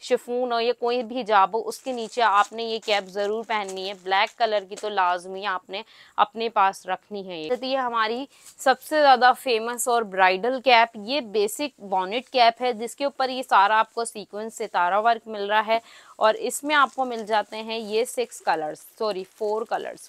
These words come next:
फोर कलर्स देखें, इसमें आपको पिंक कलर मिलेगा, ब्लैक कलर मिलेगा। ये कैप ऐसी हैं कि मैं आपको इसका एक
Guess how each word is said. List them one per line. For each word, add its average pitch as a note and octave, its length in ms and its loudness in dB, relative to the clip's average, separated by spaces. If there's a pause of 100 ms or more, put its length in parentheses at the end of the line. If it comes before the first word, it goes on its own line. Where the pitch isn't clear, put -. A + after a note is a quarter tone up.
फोर B3 220 0
कलर्स B3+ 400 -2
देखें, B3+ 300 -2
इसमें B3+ 240 -6
आपको A3+ 280 -2
पिंक A#3+ 360 -4
कलर A3+ 280 0
मिलेगा, G3+ 500 -2
ब्लैक F3+ 420 -6
कलर G#3+ 240 -2
मिलेगा। G3 380 -6 (360)
ये C4+ 160 -2
कैप D4 280 2
ऐसी C#4 360 0
हैं C4 220 0
कि C#4 120 -4
मैं C4+ 260 -2
आपको A3+ 400 0
इसका B3 260 -2
एक A#3 160 -2